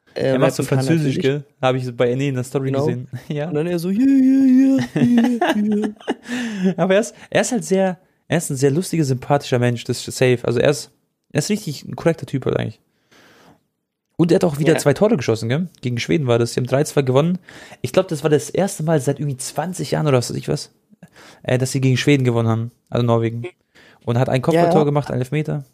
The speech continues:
Speaker 1: Ha-, Haaland auch fünf Tore in vier Nations League Spielen, einunddreißig Tore in zweiunddreißig Spiele für die Nationalmannschaft, also,
Speaker 2: Genau.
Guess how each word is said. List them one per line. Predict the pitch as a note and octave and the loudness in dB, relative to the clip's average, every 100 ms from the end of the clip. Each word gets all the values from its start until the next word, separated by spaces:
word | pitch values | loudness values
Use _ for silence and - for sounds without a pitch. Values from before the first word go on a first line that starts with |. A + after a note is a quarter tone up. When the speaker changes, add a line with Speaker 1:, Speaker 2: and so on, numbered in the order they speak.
| - | -14
Speaker 1:
Ha-, | - _ _ _ | -14 _ _ _
Haaland | - D3 F#3 F#3 | -4 0 2 0
auch | D3+ - | -2 -2
fünf | F#3 F#3+ | -2 -2
Tore | - F3+ F#3 D#3+ | 0 0 2 0
in | D3 | -4
vier | F#3 | -2
Nations | F3 F3+ G#3 G3+ | -2 -2 -2 -4
League | F#3+ | -6
Spielen, | - - F#3+ G3 G3 - _ - | -6 -2 0 0 -2 -8 _ -2
einunddreißig | D#3+ F3+ E3 D#3 E3 - | 0 2 2 0 -2 -4
Tore | - E3+ E3+ | 2 4 4
in | D3+ | 0
zweiunddreißig | C#3 D3+ D#3+ E3 D3+ D3+ - - | -2 0 0 2 0 0 -2 -8
Spiele | - F3+ E3 | -6 -2 -2
für | - F#3 | -2 -2
die | E3+ | 0
Nationalmannschaft, | D3+ - D3+ E3+ F3 F#3 F#3 F3+ - | -2 -2 0 0 0 0 -2 -4 -4
also, | C3 C3 | -2 -2
Speaker 2:
Genau. | C3 A#2 A2+ A#2 | -2 -4 -4 -6